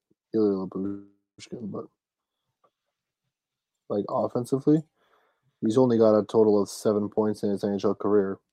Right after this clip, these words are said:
but he's only played forty-one games, so, um, yeah. Yeah, he, uh, in that one season where he played seven games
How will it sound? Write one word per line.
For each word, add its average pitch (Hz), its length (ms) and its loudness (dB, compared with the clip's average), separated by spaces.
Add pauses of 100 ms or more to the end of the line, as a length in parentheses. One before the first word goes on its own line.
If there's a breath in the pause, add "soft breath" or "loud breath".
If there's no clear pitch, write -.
(1200)
but 110 80 2
he's 107 160 4
only 104 200 0
played 98 260 0
forty-one 98 480 0
games, 95 400 -6 (420)
so, - 360 -10 (1120)
um, 57 380 -16 (600)
yeah. 101 200 -6 (2250)
Yeah, 135 240 8
he, 123 440 6
uh, 110 400 6 (140)
in 120 100 -2
that 123 180 4
one 127 240 6
season 127 360 2
where 113 160 8
he 101 40 0
played 110 240 2
seven 117 460 -2
games 123 600 -2